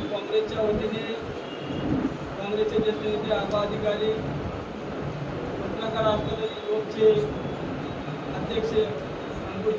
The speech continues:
भोईर, मनीष, मनीष धोंडे, शिवसेना उद्धव बाळासाहेब ठाकरे पक्षाच्या वतीने शिवसेना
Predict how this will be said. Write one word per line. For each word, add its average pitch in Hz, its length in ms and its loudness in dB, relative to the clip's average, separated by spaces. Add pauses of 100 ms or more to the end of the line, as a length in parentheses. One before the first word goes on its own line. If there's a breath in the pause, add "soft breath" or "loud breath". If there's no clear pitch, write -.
भोईर, 202 220 0 (1120)
मनीष, - 220 0 (800)
मनीष 220 340 -2 (180)
धोंडे, 220 340 4 (1080)
शिवसेना 226 680 2 (220)
उद्धव 233 540 -2
बाळासाहेब 214 500 2
ठाकरे 202 360 -2
पक्षाच्या 214 420 -2
वतीने - 380 0 (760)
शिवसेना 214 520 2